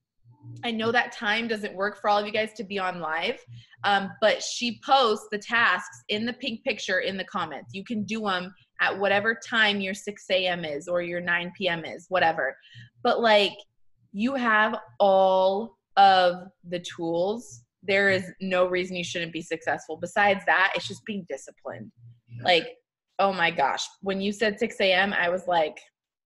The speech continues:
Speaker 1: "Damn, girl." But it's the same thing. It was the same thing for my eight thirty P M. I had to ask my husband, I was like, "Are you okay, like, with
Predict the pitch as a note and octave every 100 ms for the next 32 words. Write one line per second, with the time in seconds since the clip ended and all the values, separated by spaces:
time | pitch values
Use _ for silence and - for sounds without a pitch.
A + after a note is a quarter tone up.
0 | _ _ _ D3 - E3+ A3+ F#3+ E3+ E3+
1 | A3 A#3 - - - - - A#3 A3+ A3+
2 | - G#3+ G3+ B3+ C#4 F#3 C#3 F#3+ F#3 G3
3 | G3+ G3+ G3+ G3 G3+ F#3+ F3 - F#3+ -
4 | G#3+ F#3 E3+ E3+ D3 D#3 E3+ _ _ -
5 | - - _ A3+ - F#3 G3 G3 F3+ G#3+
6 | G#3 G#3+ A#3 A3 F3+ F3 F#3+ F3 - -
7 | - - G3 F#3+ G#3+ A3 G#3+ G#3 A3+ F#3+
8 | G#3+ A#3+ F3+ - F#3+ F#3